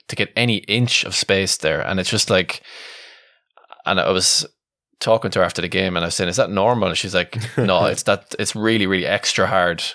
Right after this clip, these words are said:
Speaker 1: when you're playing against the French team, 'cause they're, they're just, their middle block is quite notorious." And, uh, yeah, it's really, it's a, it's a rough day out for line players, especially 'cause you're getting the,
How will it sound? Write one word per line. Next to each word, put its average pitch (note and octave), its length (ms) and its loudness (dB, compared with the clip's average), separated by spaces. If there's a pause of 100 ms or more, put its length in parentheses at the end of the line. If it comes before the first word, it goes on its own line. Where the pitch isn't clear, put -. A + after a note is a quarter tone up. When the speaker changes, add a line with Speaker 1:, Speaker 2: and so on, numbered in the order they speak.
(140)
Speaker 1:
when F#2+ 160 -4
you're F2+ 140 -2
playing F2+ 220 -2
against E2+ 260 -2
the - 60 -8
French F2+ 200 0
team, - 140 -4
'cause A#2 120 -4
they're, F#2 180 2
they're G2 200 -2
just, G2 220 0 (200)
their G2 160 2
middle G#2 340 0
block F2 220 0
is F2+ 120 -6
quite E2+ 200 0
notorious." E2+ 680 0 (520)
And, E2+ 400 -2
uh, E2+ 320 2 (880)
yeah, F2 200 0
it's D#2+ 220 0
really, G#2 260 2
it's F2+ 160 0
a, F#2+ 100 0
it's - 180 -4
a G2 60 4
rough A2+ 320 2
day G2 160 4
out F#2+ 100 2
for - 160 -2
line F2 240 2
players, E2 260 -2
especially F2 480 -2
'cause F2+ 180 -8
you're F#2 140 -2
getting F#2 220 -2
the, F2 200 -6